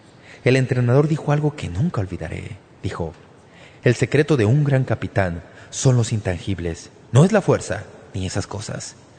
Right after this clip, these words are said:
Son los intangibles". Hablaba del deseo, de la resistencia interna, del deseo de triunfar. Donde quiera que se le ve, en cualquier campo en que se le ve, se puede descubrir que es uno de los secretos del éxito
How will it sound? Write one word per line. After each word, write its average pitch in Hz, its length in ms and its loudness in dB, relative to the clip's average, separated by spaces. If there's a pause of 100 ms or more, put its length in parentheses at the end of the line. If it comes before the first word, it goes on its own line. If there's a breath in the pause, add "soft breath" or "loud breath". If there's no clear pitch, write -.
(280 loud breath)
Son 165 320 -2
los 107 180 -4
intangibles". 82 920 -8 (800 loud breath)
Hablaba 110 360 4
del 95 180 0
deseo, 90 640 -2 (200)
de 117 100 4
la 101 100 4
resistencia 104 600 0
interna, 92 640 -2 (200 loud breath)
del 131 200 4
deseo 110 280 0
de 110 120 0
triunfar. 92 640 -2 (600 loud breath)
Donde 131 320 4
quiera 156 280 4
que 151 120 -2
se 139 160 0
le 98 140 0
ve, 107 220 4
en 165 160 4
cualquier 165 480 0
campo 123 280 0
en 113 80 0
que 110 120 -2
se - 100 -2
le 95 140 0
ve, 117 240 2 (160 loud breath)
se - 180 2
puede 165 340 2
descubrir 143 540 2
que 143 140 2
es - 160 0
uno 160 160 4
de 147 100 4
los 117 100 0
secretos 120 440 0
del 95 160 2
éxito 214 420 0